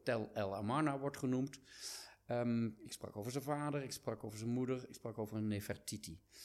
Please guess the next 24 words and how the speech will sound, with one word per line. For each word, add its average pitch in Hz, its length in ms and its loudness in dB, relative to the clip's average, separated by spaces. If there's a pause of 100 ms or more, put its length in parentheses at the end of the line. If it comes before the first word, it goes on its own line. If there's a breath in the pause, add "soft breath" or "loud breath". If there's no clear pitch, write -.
(280 loud breath)
Ik - 160 -6
zei 135 400 4
ook 147 300 2
dat 120 140 -2
Nefertiti 127 720 0
nog 117 260 -2 (140)
één 147 400 4
jaar 127 500 -2 (460)
geregeerd 110 680 0
heeft 95 260 -2
na 110 200 0
de 107 100 0
dood 107 240 0
van 101 160 -2
haar 98 120 2
man. 98 360 0
En - 320 -2
het 107 200 -2
is 95 140 -4
dan 98 300 -2 (140)
Tutankhaton 117 880 -2
die 113 160 0
haar 113 200 -2 (180)
opvolgt. - 640 -6